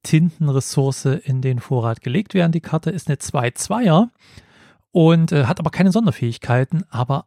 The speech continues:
einen Legendenpunkt und ist, ja, wirklich nice. So eine Basiskarte sieht man auch an dem Symbol unten. Es ist halt das gewöhnliche Symbol, das ist dieses Kreissymbol, dieses grau-silberne Symbol. Das heißt einfach, die wird auch sehr häufig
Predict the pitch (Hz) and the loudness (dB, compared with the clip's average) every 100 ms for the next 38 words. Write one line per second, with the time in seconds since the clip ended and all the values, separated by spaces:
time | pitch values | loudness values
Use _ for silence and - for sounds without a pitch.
0 | _ - 120 123 123 120 113 127 160 - | _ -10 -6 -4 -2 -4 -2 -4 -4 -8
1 | - 101 139 131 123 208 - - _ - | -8 -6 -4 -2 -2 -2 -4 -8 _ -20
2 | - - - - - 117 139 - 185 214 | -20 -20 -20 -4 -2 0 2 2 2 2
3 | 226 - - 147 143 - 196 196 170 - | 0 -4 -2 0 0 -4 -4 -4 -6 -4
4 | 156 - 170 165 - - - _ - - | -2 2 4 2 -2 -20 -20 _ -18 -8
5 | 170 156 147 202 143 139 135 127 120 147 | -6 -4 -4 -4 -4 -2 -2 -2 0 0
6 | 202 151 143 151 139 127 196 147 - 123 | 0 -2 -4 -6 -6 -6 -8 -8 -4 -2
7 | 127 123 120 - _ - 139 113 196 226 | -2 -4 -8 -14 _ -4 0 2 2 2
8 | 190 160 160 165 127 - - 123 120 - | 0 -2 0 0 -2 -10 -12 -10 -10 -12
9 | - - 175 196 165 160 165 147 139 - | -14 -10 -4 -2 0 0 0 -2 -6 -8
10 | - _ _ - - - 127 151 254 135 | -12 _ _ -20 -10 -2 0 -2 -6 -6
11 | 135 156 147 139 131 135 123 135 160 165 | -2 0 0 -2 -2 -4 -2 2 4 2
12 | _ - - _ - - 135 147 160 139 | _ -20 -20 _ -6 0 0 0 -4 -4
13 | 135 135 - - - 123 113 131 135 120 | -4 -4 -6 -10 -6 -2 0 0 -2 -6